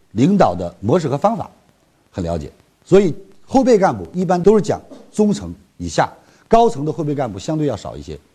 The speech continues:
什么样的比例？一比一。因为后备干部，第一，你不用给他发干部的工资；第二，他不影响任何工作。后备干部是什么样的？就是今天在我们这个每一个干部的背后培养一个优秀的员工，让这个优秀员工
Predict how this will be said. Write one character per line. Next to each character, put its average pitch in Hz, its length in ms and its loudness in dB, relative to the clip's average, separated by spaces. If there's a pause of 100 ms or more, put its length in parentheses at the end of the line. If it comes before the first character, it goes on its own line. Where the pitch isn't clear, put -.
(120)
什 - 100 2
么 202 80 6
样 240 80 6
的 214 60 2
比 117 200 -2
例？ 113 200 -2
一 170 140 0
比 117 120 -2
一。 120 200 -2 (560)
因 240 120 6
为 277 80 6
后 277 160 0
备 262 140 -2
干 220 160 2
部， 156 80 -4
第 220 160 -2
一， 233 60 2
你 175 100 0
不 147 140 -2
用 226 100 0
给 180 80 -2
他 127 80 -4
发 160 160 -2
干 170 140 0
部 123 80 -6
的 117 40 -8
工 143 140 -4
资； 143 140 -8 (100)
第 208 100 6
二， 180 160 4 (220)
他 196 140 2
不 175 100 -4
影 180 140 0
响 107 120 -4
任 139 120 -4
何 117 80 -6
工 139 180 -6
作。 127 160 -6 (320)
后 262 180 4
备 262 160 4
干 254 200 4
部 175 80 -2
是 151 100 -4
什 117 120 -8
么 117 80 -6
样 117 160 -6
的？ 71 100 -18 (400)
就 220 160 4
是 185 60 4
今 226 200 2
天 208 260 4 (360)
在 240 200 6
我 160 160 0
们 170 160 -4
这 196 140 4
个 147 100 -2
每 123 320 -2 (120)
一 143 180 0
个 196 240 4 (240)
干 214 200 4
部 151 120 -2
的 143 80 0
背 165 160 -2
后 156 260 -4 (340)
培 185 160 2
养 180 180 4
一 175 80 -2
个 180 100 -2
优 220 120 0
秀 196 100 -2
的 143 60 -2
员 120 160 -2
工， 165 160 -4 (300)
让 240 220 4
这 240 60 0
个 220 60 0
优 240 120 0
秀 226 80 0
员 160 200 -2
工 180 180 -2